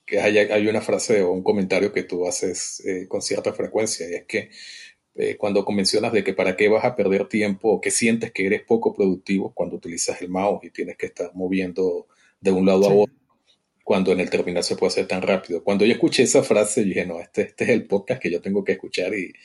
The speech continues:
Speaker 1: porque a mí me pasa igual. Este, la mayoría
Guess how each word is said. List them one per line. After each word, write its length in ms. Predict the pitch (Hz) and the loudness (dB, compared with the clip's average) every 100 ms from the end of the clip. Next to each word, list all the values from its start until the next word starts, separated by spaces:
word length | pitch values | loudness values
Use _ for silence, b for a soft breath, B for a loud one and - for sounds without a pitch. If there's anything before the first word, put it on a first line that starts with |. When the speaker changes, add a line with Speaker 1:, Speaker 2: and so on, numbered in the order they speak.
| B B B - | B B B 0
Speaker 1:
porque 400 | 104 95 98 92 | 2 2 2 4
a 40 | |
mí 120 | 98 | 4
me 80 | 117 | 4
pasa 240 | 104 98 92 | 2 0 -2
igual. 320 | 90 82 71 | -4 -4 -8
Este, 520 | - - _ 85 85 - _ _ _ - 107 | -14 -16 _ -8 -8 -10 _ _ _ -12 -2
la 160 | 101 | 0
mayoría 920 | 98 95 95 98 110 127 110 90 82 | 0 2 2 2 4 4 2 0 -4